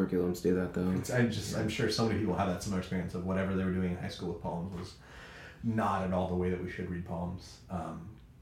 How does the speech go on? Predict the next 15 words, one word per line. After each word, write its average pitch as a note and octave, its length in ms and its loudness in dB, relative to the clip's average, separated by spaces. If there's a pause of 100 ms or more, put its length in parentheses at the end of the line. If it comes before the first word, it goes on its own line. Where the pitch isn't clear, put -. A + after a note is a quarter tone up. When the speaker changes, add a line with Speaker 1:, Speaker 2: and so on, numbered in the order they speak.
(400)
Speaker 2:
and, F2+ 240 -4
and F2+ 120 -2
so F2 160 -6 (220)
I, F#2 40 -8
I'm F2 160 -2 (720)
just A2+ 240 -2
delight F#2+ 360 2
over F#2 200 -2
that - 440 -8
concept - 460 -8
of F2+ 100 -2
knowing E2+ 380 -4
that, - 180 -10
you G2 60 -6
know, F2 140 -4